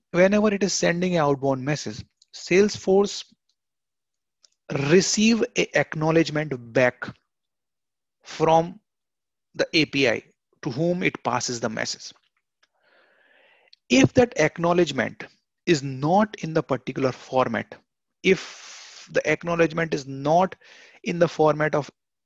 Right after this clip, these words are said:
received A C K, acknowledged, then Salesforce recognized it that it is failed.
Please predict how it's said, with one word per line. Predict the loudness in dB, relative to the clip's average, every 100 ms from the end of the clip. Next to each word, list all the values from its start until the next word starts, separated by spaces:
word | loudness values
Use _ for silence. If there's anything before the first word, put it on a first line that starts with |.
| _ _ _ -12 0
received | 2 2 -2 -2 0 -2 2
A | 2
C | 2 -4
K, | 2 2 0 -8 _
acknowledged, | -4 0 2 4 2 0 -12 _ -20 _ 0
then | 2
Salesforce | 4 4 4 2 0 0 -2
recognized | 0 4 4 2 2 2 4
it | 0 0 -10
that | -4 -2
it | -2 -4
is | -4 -10 _ _ _ _ _ _ _ _ _
failed. | -16 0 2 2 0